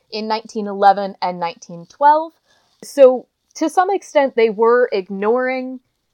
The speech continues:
anyone that wasn't a major player in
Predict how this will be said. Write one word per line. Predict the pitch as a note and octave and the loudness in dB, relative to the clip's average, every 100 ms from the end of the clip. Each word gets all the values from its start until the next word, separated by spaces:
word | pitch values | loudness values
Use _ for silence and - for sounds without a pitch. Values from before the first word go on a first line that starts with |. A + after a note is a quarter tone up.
| _ _ _ - | _ _ _ 0
anyone | G#3 A#3+ B3+ A3+ A#3 A3+ | 0 0 -4 -4 -4 -2
that | G#3 - | -2 -2
wasn't | F3 F#3+ G#3+ G#3+ G#3 | 0 0 0 -4 -6
a | F#3+ | -6
major | F#3 F#3 F#3+ G3+ | -4 -4 -2 -6
player | F3+ - F#3 F#3 G3 G3+ - | -6 -6 -4 -2 -4 -6 -10
in | F#3 F#3+ F#3+ G3 | -12 -12 -10 -12